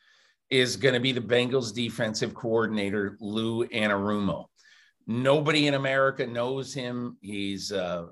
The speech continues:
uh, he, you know, he's a, he, he's a,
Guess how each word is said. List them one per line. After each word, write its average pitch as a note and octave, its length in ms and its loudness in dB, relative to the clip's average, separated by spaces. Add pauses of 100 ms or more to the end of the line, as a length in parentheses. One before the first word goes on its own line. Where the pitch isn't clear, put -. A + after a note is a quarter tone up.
(160)
uh, F2 200 -8
he, F2 380 -12 (160)
you G2+ 140 -4
know, F2+ 180 -4
he's F#2 300 -4
a, D#2+ 180 -6 (500)
he, - 520 -6
he's A2+ 380 2
a, F#2 300 4